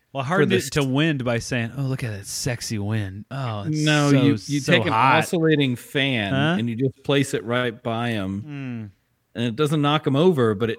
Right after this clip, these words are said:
Speaker 2: gives 'em a breeze and then
Speaker 1: Gives 'em a little
Speaker 2: relax. And it
Speaker 1: rigidity.
Speaker 2: breathes and relaxes, you know, like an oscillating fan
Speaker 1: Well, I
Speaker 2: does.
Speaker 1: never, I never gave it the chance because, uh, it wasn't the
Speaker 2: <coughs>
Speaker 1: stem that
Speaker 2: You
Speaker 1: broke.
Speaker 2: just put 'em right in the hurricane.
Speaker 1: Put it, yeah, uh, uh, or a five mile an hour,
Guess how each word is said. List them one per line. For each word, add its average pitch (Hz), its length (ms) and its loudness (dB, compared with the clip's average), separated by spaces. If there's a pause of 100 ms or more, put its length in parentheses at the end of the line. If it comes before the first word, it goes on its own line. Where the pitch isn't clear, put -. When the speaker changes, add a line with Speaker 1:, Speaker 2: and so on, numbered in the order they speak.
Speaker 2:
gives 120 240 -2
'em 127 120 -2
a 113 80 -2
breeze 131 640 2
and 110 100 -2
then 104 340 -4
Speaker 1:
Gives 127 220 -8
'em 120 80 -8
a 117 60 -8
little 113 160 -2
Speaker 2:
relax. 95 420 -6
And 120 100 -2
it 123 40 2
Speaker 1:
rigidity. 117 240 0
Speaker 2:
breathes 127 480 4
and 117 120 -4
relaxes, 107 680 -2
you 90 60 -6
know, 95 180 -6
like 92 160 -8
an 95 100 -10
oscillating 104 640 -4
fan 107 200 -6
Speaker 1:
Well, 190 140 0
I - 80 2
Speaker 2:
does. 233 80 0
Speaker 1:
never, 240 220 0
I 208 60 -4
never 233 200 0
gave 185 220 -6
it 175 80 -10
the 139 80 -8
chance 160 520 -6
because, 131 520 -6
uh, 117 360 -4
it - 40 -12
wasn't 151 300 -4
the 120 80 -4
Speaker 2:
<coughs> - 240 2
Speaker 1:
stem 180 320 0
that 127 120 -4
Speaker 2:
You 135 80 -2
Speaker 1:
broke. 143 160 2
Speaker 2:
just 117 100 0
put 160 120 4
'em 135 100 2
right 143 160 4
in 143 80 2
the 135 100 4
hurricane. 123 600 2
Speaker 1:
Put 185 120 2
it, 160 220 0
yeah, 131 220 -2
uh, 147 480 -8
uh, 151 160 -6
or 156 240 -4
a 127 80 -2
five 139 340 -2
mile 131 220 -2
an 123 60 -2
hour, 113 420 -6